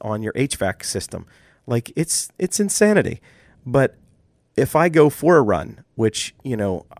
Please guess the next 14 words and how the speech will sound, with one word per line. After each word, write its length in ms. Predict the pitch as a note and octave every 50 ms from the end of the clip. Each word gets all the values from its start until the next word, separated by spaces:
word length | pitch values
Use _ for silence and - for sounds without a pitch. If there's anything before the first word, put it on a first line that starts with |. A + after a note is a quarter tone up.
| - _ _ _ _ _ _
um, 240 | - G#2 G2+ G2 G2+
you 140 | G2+ A2 A#2
had 100 | G#2+ F#2
talked 220 | - - - -
about 180 | G2 F#2+ F#2 F2+
earlier, 400 | F#2+ A2+ A#2 A2 F#2 F2+ - - _ _ _ -
I 320 | G2+ A2 A#2+ B2+ C3 C3
listen 320 | A#2+ - A#2 - - A2+
to 120 | G#2+ - A2+
this 180 | F#2 G2+ - -
channel. 260 | - A2 G#2 G#2 G2+
It's 120 | F2+ -
called 420 | - - - A2+ G#2+ G#2 G2+ F#2+ F#2+ _ _ _ _ _ _ _
Motiversity, 1000 | G2+ G2 G2+ G2+ G#2 A#2 B2+ A#2+ G2+ F#2 G2+ G#2+ G#2+ - - C3+ D3 D#3+ G3